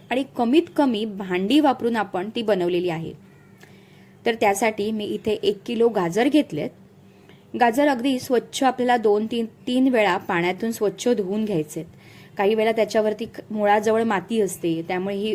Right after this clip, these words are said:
दोन ते तीन वेळा आपण पाण्यातून स्वच्छ धुवून घेणार आहोत. गाजर इथे मी एक किलो आपण घेतलेली आहेत. असंच झालं की मी एक दिवस गाजर, गाजर हलवा करण्यासाठी खास करून आणून ठेवली होती, पण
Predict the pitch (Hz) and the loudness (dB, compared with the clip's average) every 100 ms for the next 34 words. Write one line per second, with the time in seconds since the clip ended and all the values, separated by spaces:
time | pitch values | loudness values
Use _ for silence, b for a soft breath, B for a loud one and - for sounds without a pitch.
0 | - 196 196 202 233 226 208 202 202 196 | -4 -2 0 0 0 0 -2 -2 -2 0
1 | 208 214 190 170 202 220 220 165 233 - | -2 -2 -2 -2 -2 -4 -6 -2 -2 0
2 | 262 233 214 214 196 175 160 151 139 - | 0 0 0 -2 -2 -2 -2 -4 -10 -16
3 | - - _ - - - B B B B | -20 -20 _ -20 -20 -20 B B B B
4 | B 214 220 220 285 294 285 254 262 247 | B 0 2 4 4 2 2 0 0 0
5 | 233 208 - - 226 247 269 - 240 277 | 2 2 2 -4 0 0 0 -4 0 0
6 | 196 180 175 165 165 - - - - - | 0 0 0 -2 -4 -12 -20 -20 -20 -20
7 | - B B B B B B - - - | -20 B B B B B B -20 -18 0
8 | 370 - 370 339 302 240 247 269 262 247 | 0 4 4 6 4 4 0 0 2 2
9 | 226 254 214 233 - 208 175 175 233 208 | 0 0 0 0 -4 0 2 2 4 4
10 | 214 180 165 220 247 220 190 214 254 240 | 4 0 2 0 2 2 2 2 2 0
11 | 240 240 226 233 - 196 196 - 226 240 | 0 -2 -2 -4 -4 -4 -2 2 2 2
12 | 185 185 214 214 196 185 175 165 156 B | -4 -2 -2 0 -2 0 -4 -6 -12 B
13 | B B B B 233 220 | B B B B 0 0